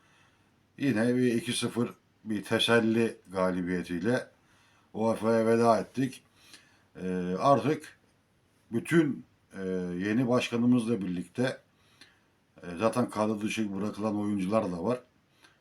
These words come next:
Onların yerine inanıyorum ki Beşiktaş başkanımız,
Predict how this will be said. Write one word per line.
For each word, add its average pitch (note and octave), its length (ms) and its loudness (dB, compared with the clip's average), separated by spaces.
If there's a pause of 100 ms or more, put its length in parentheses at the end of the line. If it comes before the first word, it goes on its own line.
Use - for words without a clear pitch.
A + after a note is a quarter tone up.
(120)
Onların A2+ 480 2
yerine G#2 520 -2 (220)
inanıyorum A2 580 0
ki A#2 240 -2 (280)
Beşiktaş G#2 840 -6 (420)
başkanımız, G#2 800 -6